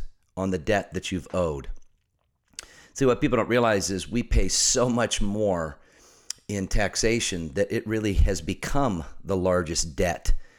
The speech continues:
in particular for, for people out there that are in, earning incomes of eighty thousand or more.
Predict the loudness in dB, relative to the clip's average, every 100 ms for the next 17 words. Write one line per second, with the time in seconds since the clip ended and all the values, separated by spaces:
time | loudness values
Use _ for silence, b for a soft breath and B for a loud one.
0 | b b b -8 -4 -4 -2 -2 -2 -2
1 | -4 -6 -4 0 2 2 2 2 2 2
2 | 2 0 -4 -4 -4 -4 _ -6 -6 -6
3 | -6 -6 -4 -4 -2 -2 -4 -4 -6 -2
4 | -2 -2 -4 -6 -4 -2 0 0 0 0
5 | 2 2 0 -4 -4 -4 -4 0 2 4
6 | 2